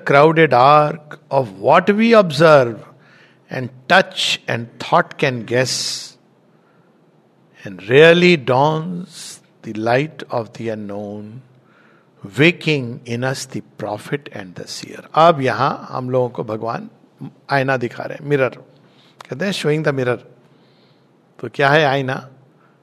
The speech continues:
एक जगह मां कहती हैं, "जब तक तुम ये समझ रहे हो कि जो तुम देख रहे हो, सुन रहे हो, अनुभव कर रहे हो इंद्रियों से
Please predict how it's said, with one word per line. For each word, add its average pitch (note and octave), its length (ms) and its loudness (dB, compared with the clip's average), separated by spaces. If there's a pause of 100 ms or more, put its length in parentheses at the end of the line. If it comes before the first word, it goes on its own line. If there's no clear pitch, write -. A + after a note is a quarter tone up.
(220)
एक A#2+ 120 -10
जगह C3 240 -2
मां C3 200 -2
कहती C3+ 360 -6
हैं, C3+ 160 -12
"जब D3+ 380 0
तक A#3 160 4
तुम G3 360 0
ये E3 200 4
समझ D#3+ 440 2
रहे D3+ 160 6
हो C3+ 200 6
कि C3 180 -6
जो C#3 160 2
तुम C#3+ 260 -4
देख D#3+ 420 0
रहे D3 160 4
हो, C#3 160 2
सुन D#3+ 360 -6
रहे C#3+ 160 4
हो, C3 140 2
अनुभव E3+ 460 2
कर E3+ 180 0
रहे D#3+ 100 2
हो D3 80 -2
इंद्रियों C#3 380 -6
से B2+ 280 -12